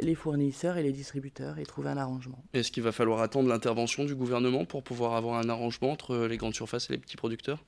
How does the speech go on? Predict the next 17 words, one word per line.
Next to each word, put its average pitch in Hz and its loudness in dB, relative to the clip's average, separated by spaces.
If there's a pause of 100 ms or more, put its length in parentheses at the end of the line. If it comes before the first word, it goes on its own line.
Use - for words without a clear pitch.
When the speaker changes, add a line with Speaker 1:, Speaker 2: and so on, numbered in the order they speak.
(320)
Speaker 1:
Après, 156 2
là, 165 6
en 160 0
ce 156 -8
moment, 156 0
il 156 4
y - 6
a - 6
les 147 4
états 151 2
généraux 147 2
de 147 2
l'alimentation 143 0
où 143 -2
on 135 0
y 135 -4
travaille 165 -2